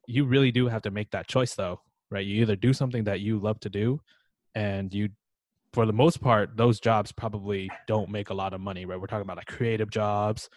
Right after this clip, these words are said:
right? Your video editing, your photo editing, photographers, like, there's, of course, there's always gonna be the outliers, right? You got the,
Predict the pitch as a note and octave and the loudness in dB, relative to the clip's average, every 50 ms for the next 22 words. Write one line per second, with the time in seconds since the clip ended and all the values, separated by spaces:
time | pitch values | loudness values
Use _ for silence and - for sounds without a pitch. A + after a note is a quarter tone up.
0 | _ _ _ _ _ _ _ _ _ - G#2 G2+ G2 F#2+ G2 A2 G#2+ G#2 G#2 - | _ _ _ _ _ _ _ _ _ -4 -4 -2 -2 -2 0 0 2 2 0 0
1 | G2 G2+ G2 G2+ F#2+ G2 G2+ G2 G2 G2 G2 G2+ F#2+ - - A2 G2+ F#2+ F#2+ - | -2 -2 -4 -4 -4 -2 -2 -2 -2 -4 -6 -6 -8 -6 -4 -4 -2 -2 -2 -4
2 | G2+ G2 F#2+ F#2 G2 G2 F#2 F#2+ G2+ G#2 - - - - G#2+ G2 G2+ G2+ F#2+ - | -6 -6 -6 -6 -6 -6 -6 -6 -8 -6 -6 -8 -6 -4 -4 -2 -2 -2 -4 -4
3 | - G2+ G2+ G2 F#2+ G2 G2 - - - G#2+ G2 F#2+ - _ _ _ _ _ _ | -6 -4 -4 -4 -4 -6 -8 -8 -10 -10 -10 -10 -10 -14 _ _ _ _ _ _
4 | _ _ _ _ _ _ _ _ _ - B2+ B2+ B2+ B2+ C3 A#2+ - - - C3+ | _ _ _ _ _ _ _ _ _ 4 6 6 6 4 2 0 -4 -4 -2 -2
5 | B2 - F3+ F3+ E3 E3+ C3+ A#2 A#2+ B2 A#2+ A#2 B2 A#2 A2+ G#2+ G#2+ - G#2 G2 | 2 6 6 6 6 6 4 4 4 4 4 2 0 0 0 -2 -2 -2 -4 -4
6 | G2+ G2+ F#2+ G2 F#2+ - - G2+ G2+ G2+ G2 G2 G#2 G#2 G2+ - - G2 F#2 F#2+ | -4 -4 -2 -4 -4 -4 -4 -4 -2 -2 -4 -4 -4 -6 -6 -6 -6 -6 -6 -6